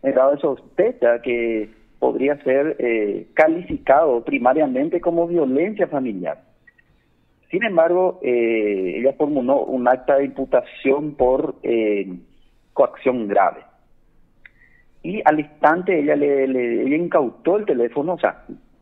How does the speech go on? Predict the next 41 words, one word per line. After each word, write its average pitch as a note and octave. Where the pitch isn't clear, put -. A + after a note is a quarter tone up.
eh, G2
pidió A2
el D#3
teléfono D#3
que -
ella C3+
entregue C3
a G2+
la G2+
víctima C3+
y, C#3
y C#3+
tardó C#3
muchísimo E3+
en D3+
realizar, D3+
eh, A2+
la A#2
pericia, B2
eh, G#2
la C3
extracción C#3+
de F3
los E3
datos C#3+
que D#3+
obraba C#3+
en, C3
en A#2+
dicho C3+
teléfono C3+
celular, D#3
eh, -
que, -
que -
donde B2
están D3+
todos G3+
los, D#3
la, C3+
los A#2